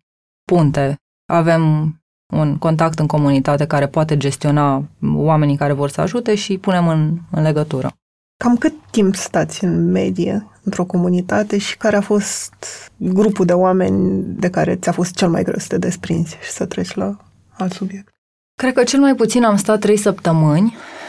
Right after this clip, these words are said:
Speaker 1: și cel mai mult am stat nu știu câte luni la Corcova, erau șase luni la un moment dat, dar între timp cred că s-au făcut opt luni, o-, adunate, adică. Uh, ba nu,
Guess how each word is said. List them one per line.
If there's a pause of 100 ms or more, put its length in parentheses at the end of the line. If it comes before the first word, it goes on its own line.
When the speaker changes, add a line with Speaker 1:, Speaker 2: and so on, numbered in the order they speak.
(320)
Speaker 1:
și
cel
mai
mult
am
stat (500)
nu
știu
câte
luni
la
Corcova,
erau
șase
luni
la
un
moment
dat,
dar
între
timp
cred
că
s-au
făcut
opt
luni,
o-,
adunate,
adică. (840)
Uh,
ba
nu,